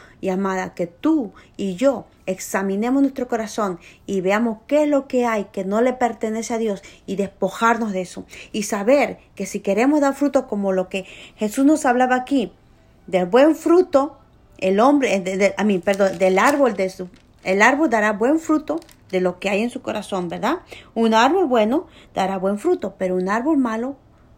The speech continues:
dará malos frutos automáticamente, es obvio. Pero entonces, ¿nosotros qué estamos dando? Si nos reconocemos que alguna vez estamos haciendo actitudes malas, o teniendo pensamientos malos,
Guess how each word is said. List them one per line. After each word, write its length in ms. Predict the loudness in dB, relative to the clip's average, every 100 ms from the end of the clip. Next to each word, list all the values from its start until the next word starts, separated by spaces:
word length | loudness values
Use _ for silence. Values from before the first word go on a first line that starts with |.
| _ _
dará 540 | -14 -10 -6 -4 -4 -10 _ _ -20 -20 -10
malos 340 | -2 0 -2 -2
frutos 540 | 0 0 -2 -10 -14 _ _ -20 _ _ _ _ -4
automáticamente, 1080 | -2 0 -2 -2 -4 -4 -2 -2 -2 -8 -12
es 260 | -12 -12 -4
obvio. 440 | -2 0 -2 -6 -12 -20 -20 -20 _ _
Pero 120 | -4
entonces, 260 | -4 -4 -4
¿nosotros 380 | -4 -6 -8 -4
qué 100 | -4
estamos 380 | -2 -4 -2 -4
dando? 280 | -6 -12 -16 -20 -20
Si 320 | -12 -6 -6 -4
nos 220 | -4 -4 -8
reconocemos 840 | -8 -4 -2 -2 -2 2 4 4 0
que 240 | -6 -6 -4
alguna 400 | -4 -2 0 0
vez 180 | 0 -2
estamos 340 | -4 -6 -6
haciendo 300 | -6 -6 -4
actitudes 540 | -6 -8 -8 -4 -2 0
malas, 340 | 0 0 -2
o 20 |
teniendo 400 | -4 -4 -4 -4
pensamientos 640 | -4 -4 -4 -4 -6 -4 -4
malos, 420 | 0 0 0